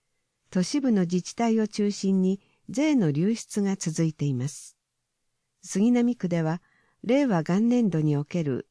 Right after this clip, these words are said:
住民税の流出額が二十四億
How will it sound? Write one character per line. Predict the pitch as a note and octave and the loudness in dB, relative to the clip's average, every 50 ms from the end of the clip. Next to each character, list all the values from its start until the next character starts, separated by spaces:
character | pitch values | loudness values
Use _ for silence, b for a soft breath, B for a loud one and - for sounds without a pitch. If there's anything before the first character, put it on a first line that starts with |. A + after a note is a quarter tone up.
| - | -12
住 | D3+ - F#3 A3 C4+ C#4+ | -4 0 2 2 4 4
民 | C#4+ D4 D4 B3 F3+ | 4 4 4 2 2
税 | D#3+ D#3 D3+ D3 | 2 2 2 2
の | D3 D3 C#3 G2+ G#2+ | 2 0 0 0 0
流 | D#3 F3+ A#3+ C4 | 0 0 0 0
出 | - - - - C4 | -4 -8 -6 -4 -2
額 | A3+ D#3 D3 - - C#3+ C3+ | 0 0 -2 -2 -4 -4 -2
が | B2+ B2 C#3+ _ _ _ _ _ _ _ _ _ _ _ - | -2 -4 -6 _ _ _ _ _ _ _ _ _ _ _ 0
二 | A3+ C4+ D4+ D4+ | 2 2 2 2
十 | - B3 A3+ F3+ D#3 C#3+ | 2 0 0 2 2 2
四 | C#3+ D3+ F#3+ A3+ A#3+ A3+ F#3 | 0 0 2 2 2 2 2
億 | C3+ B2 - - - A2+ - | 0 -2 -4 -6 -6 -6 -6